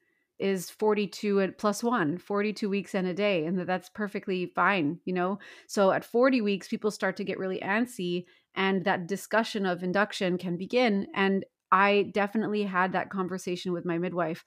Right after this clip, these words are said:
Sort of, again, I think it's no secret, I did mention on a previous episode, I didn't absolutely love my relationship with my midwife, especially as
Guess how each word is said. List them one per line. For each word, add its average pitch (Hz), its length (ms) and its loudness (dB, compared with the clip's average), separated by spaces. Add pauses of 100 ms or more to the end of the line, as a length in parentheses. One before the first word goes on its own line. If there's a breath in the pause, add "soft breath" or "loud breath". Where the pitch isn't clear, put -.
(280 loud breath)
Sort 320 180 2
of, 311 80 2
again, 240 260 6
I 226 60 4
think 226 240 0
it's - 140 -6
no 208 100 2
secret, 214 340 -2
I 196 60 2
did 208 160 2
mention 196 300 0
on 190 60 2
a 190 60 0
previous 190 320 -2
episode, 196 400 -4
I 196 40 0
didn't 202 180 0
absolutely 196 440 0
love 180 320 2
my 180 220 2
relationship 180 680 -4
with 185 160 -8
my 185 100 -2
midwife, 175 420 -2
especially 202 520 -2
as 180 240 -4